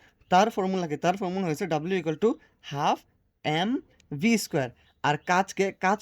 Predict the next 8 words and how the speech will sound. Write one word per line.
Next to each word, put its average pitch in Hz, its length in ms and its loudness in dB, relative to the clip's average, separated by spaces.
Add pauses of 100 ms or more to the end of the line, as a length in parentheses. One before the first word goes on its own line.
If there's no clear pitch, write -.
শক্তি 208 260 -2
উপপাদ্য 208 360 4
থেকে 214 180 2
আমরা 196 180 0
জানি 151 180 2 (420)
গতিশক্তি 226 420 0
পরিবর্তন, 196 280 6 (320)
গতিশক্তির 202 400 -2